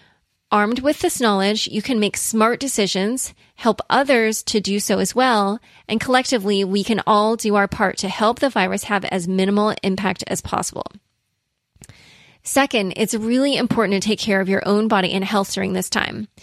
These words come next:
This boosts your immune system, making you less susceptible to any health issue,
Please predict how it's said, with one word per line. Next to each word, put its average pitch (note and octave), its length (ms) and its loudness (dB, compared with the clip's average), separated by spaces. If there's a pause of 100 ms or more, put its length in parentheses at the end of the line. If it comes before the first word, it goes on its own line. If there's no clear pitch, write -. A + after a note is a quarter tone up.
(800)
This A#3 260 2
boosts A#3+ 460 -2
your D4+ 120 2
immune A#3 280 2
system, G3+ 580 0
making G#3 300 2
you F#3+ 100 2
less F#3+ 240 0
susceptible G#3 580 -2
to - 180 -4
any A3 200 2
health A3 260 0
issue, F#3 460 -2